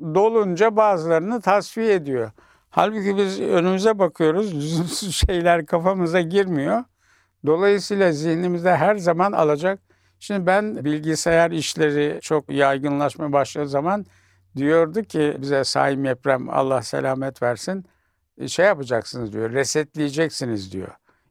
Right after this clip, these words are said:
Yahut efendim kaydedeceksiniz şey diyor. Şimdi resetlediğin zaman boşaltıyorsun.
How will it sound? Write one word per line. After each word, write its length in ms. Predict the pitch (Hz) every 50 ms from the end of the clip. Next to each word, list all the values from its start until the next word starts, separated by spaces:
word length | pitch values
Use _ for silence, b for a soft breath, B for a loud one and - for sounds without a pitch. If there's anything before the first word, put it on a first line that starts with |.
| _ -
Yahut 440 | 131 139 139 135 151 180 - -
efendim 540 | - - 156 143 123 131 139 135 147 160 151
kaydedeceksiniz 1120 | - - 139 139 151 160 151 143 127 113 104 110 107 95 - - 113 104 101 95 - - - - _ _ _ _
şey 360 | - - 131 120 117 110 101
diyor. 200 | 101 101 98 101 - _ _ b b b b b b b
Şimdi 540 | - - - 160 165 165 165 165 147 127 - _ _ _ _ _ _ -
resetlediğin 760 | 113 117 143 147 131 - 175 180 156 - 190 180 170 196 214 214
zaman 420 | 180 165 160 165 196 233 233 196
boşaltıyorsun. 960 | 160 156 151 - 165 160 160 147 - - 180 175 147 - - 143 127 110 110